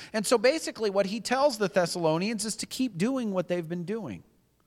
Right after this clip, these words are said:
And as they do that, not to get discouraged or to believe that what they had been promised in Jesus had not come true.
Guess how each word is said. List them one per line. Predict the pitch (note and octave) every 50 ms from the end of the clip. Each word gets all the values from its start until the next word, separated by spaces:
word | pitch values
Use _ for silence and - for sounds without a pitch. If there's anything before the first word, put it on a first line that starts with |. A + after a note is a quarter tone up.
| _ _ _ _ _ _ _ _ _ _ _ _ _ _ _ _ _ _ _ _ _ _ _ _ _ -
And | G3 A3
as | B3+ A#3+ F#3
they | A#3 A#3+ A3+
do | E3+ F#3 C#4 F4 F4+ D#4
that, | A#3+ E3+ E3+ F3+ G3+ - G3+
not | G3+ A3 B3+ - -
to | A3
get | F#3 F#3+ G3 G3
discouraged | G3 F#3+ - - - - A#3+ C4+ A#3+ F#3+ E3 E3 F3+ G3 - - - - - _ _ _ _ _ _ _ _ _ _
or | - A3+ G#3
to | - A3+ F#3
believe | F#3+ G#3 A3+ C4 C#4 C#4+ C#4+ C4 A#3 F#3 F3+
that | F#3+ - F3+
what | G#3+ A3 -
they | G#3 G3 G3
had | G#3 F3
been | E3+ F#3 F3+
promised | - - A3 A3 A#3+ C4 A3+ G3+ E3 - -
in | D3+ E3+ F3 D#3
Jesus | - G3 B3 D4 E4 A3+ F3 C#3 C3 C#3 C#3 -
had | F#3 F#3+ E3
not | E3 D#3+ F3 - -
come | - F#3 F3+
true. | E3 - - A#3 - A#3 - D#2+ E2